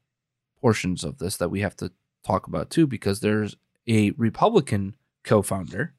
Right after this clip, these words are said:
to this company who used some of the money that he had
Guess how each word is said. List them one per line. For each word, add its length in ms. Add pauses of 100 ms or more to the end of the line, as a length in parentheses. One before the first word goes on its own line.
(920)
to 100
this 180
company 420
who 360
used 440
some 240
of 60
the 100
money 440 (140)
that 120
he 260
had 340